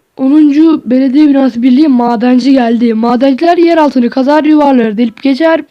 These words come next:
ve bir anda hedefin yanına gelir. Yer altındaki madenciler hasar görmez ve tura-, tuzak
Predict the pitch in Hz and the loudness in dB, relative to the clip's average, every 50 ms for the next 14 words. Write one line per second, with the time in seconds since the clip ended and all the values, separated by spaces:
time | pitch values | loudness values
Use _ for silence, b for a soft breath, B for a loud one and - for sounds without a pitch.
0 | - 254 285 285 247 320 320 311 285 262 254 269 277 269 269 254 - 269 247 240 | -8 -4 -4 -2 0 0 0 2 2 2 2 2 2 2 0 -2 -2 -2 -2 0
1 | 254 254 254 254 254 240 226 214 226 214 202 196 185 - - b b b b b | 0 0 0 0 -2 -2 -2 -4 -4 -4 -4 -6 -8 -10 -16 b b b b b
2 | b b b b b 294 330 349 339 339 - 330 330 320 302 - 320 285 269 254 | b b b b b -2 0 0 0 -2 -4 -6 -6 -4 -4 -2 0 0 2 2
3 | 247 233 220 233 226 220 214 254 285 302 302 302 294 - 311 302 294 277 277 269 | 0 0 0 -2 -2 -2 -2 -4 -2 -2 -2 -2 -2 -2 -2 0 0 0 0 0
4 | 254 247 254 254 277 302 254 - 294 294 277 - 262 - - 262 294 311 | 0 0 0 0 -2 -2 -2 -2 -2 -2 -2 -4 -8 -6 -4 -2 -2 -2